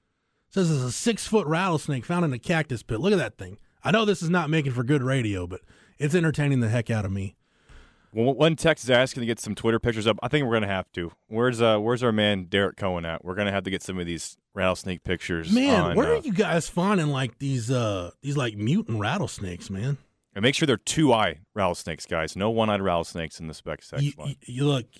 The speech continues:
Speaker 1: you guys that are sending in your texts about the one-eyed snake at the petting farm, you, you're coming real close to ruining this segment. I'm just letting you know. You're,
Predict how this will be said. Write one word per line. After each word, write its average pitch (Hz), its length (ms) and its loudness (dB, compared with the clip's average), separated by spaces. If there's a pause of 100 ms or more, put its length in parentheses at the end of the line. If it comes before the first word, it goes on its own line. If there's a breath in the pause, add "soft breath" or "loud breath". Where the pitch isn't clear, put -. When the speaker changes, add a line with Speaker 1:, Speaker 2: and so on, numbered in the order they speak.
(120)
Speaker 1:
you 127 180 -2
guys 147 280 4
that 139 100 2
are 135 220 0 (120)
sending 139 360 0
in 131 160 2
your 120 80 0
texts 127 440 -4
about 120 380 0
the - 80 -8
one-eyed 123 440 0
snake 123 480 -2
at 120 120 -6
the 110 60 -10
petting 127 340 0
farm, 123 560 -2
you, 117 260 -4
you're 123 200 2 (200)
coming 135 380 2
real 135 200 4
close 131 400 0
to - 100 -4
ruining 120 460 2
this 117 140 0
segment. 110 560 -2
I'm 113 100 -6
just 107 160 -6
letting 117 260 -2
you 113 60 2
know. 113 420 0 (520)
You're, 98 200 -6